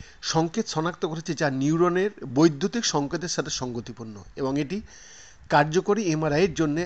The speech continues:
এখন ব্যবহৃত পদ্ধতির তুলনায় অনেক দ্রুত সংকেত অর্জন করেছে। সবাই এটা চায়, জাসানভ বলেছেন। যদি আমরা পুরো মস্তিষ্কের দিকে তাকাতে পারি এবং মিলিসেকেন্ডের নির্ভুলতার সাথে এর কার্যকলাপ অনুসরণ করতে পারি,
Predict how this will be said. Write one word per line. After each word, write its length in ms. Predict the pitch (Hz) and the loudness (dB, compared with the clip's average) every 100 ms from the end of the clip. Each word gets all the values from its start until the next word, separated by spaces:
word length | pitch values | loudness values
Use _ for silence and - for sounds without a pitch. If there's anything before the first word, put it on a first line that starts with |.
| - | -4
এখন 320 | 139 - 151 151 | -6 -4 -6 -2
ব্যবহৃত 500 | 135 135 151 175 180 - | 2 2 2 0 -2 -2
পদ্ধতির 380 | 139 127 127 107 | -2 -2 -6 -6
তুলনায় 300 | 147 143 147 | -2 0 -2
অনেক 440 | 151 175 240 147 110 | -2 -2 -2 -6 -8
দ্রুত 280 | 165 180 | -6 -4
সংকেত 460 | 226 - 139 131 135 | -4 -2 -4 -6 -6
অর্জন 240 | 113 101 | -6 -6
করেছে। 380 | 107 - - - - - - | -12 -12 -16 -18 -18 -20 -10
সবাই 360 | - 165 226 247 | 0 4 6 6
এটা 160 | 214 | 4
চায়, 280 | 196 131 104 - - | 2 0 -4 -12 -8
জাসানভ 360 | 156 143 165 147 | -4 -2 0 0
বলেছেন। 400 | 139 131 123 107 | 0 0 -4 -6
যদি 220 | 120 147 | -4 0
আমরা 240 | 180 170 202 | 2 2 0
পুরো 220 | - 185 | 2 0
মস্তিষ্কের 640 | 160 156 - 190 - 202 | 2 -2 -4 -6 -2 -2
দিকে 200 | 151 175 | -2 -6
তাকাতে 420 | 196 127 127 - 240 | -2 -2 -2 -2 0
পারি 480 | 135 113 151 277 277 | 0 -2 -4 -4 -4
এবং 340 | 135 135 147 143 - - - - | -6 -4 -6 -8 -18 -20 -18 -2
মিলিসেকেন্ডের 680 | 147 170 240 226 208 208 214 | 0 2 2 2 0 0 0
নির্ভুলতার 540 | 170 147 139 165 180 202 | 0 0 2 0 0 -2
সাথে 360 | - 151 170 | -2 0 0
এর 120 | 165 | 0
কার্যকলাপ 640 | 147 143 117 160 170 170 156 | 0 -2 0 -2 0 0 0
অনুসরণ 500 | 135 139 196 220 226 | -2 2 2 2 2
করতে 280 | 160 - 135 | -2 -2 -4
পারি, 320 | 123 143 | -4 -4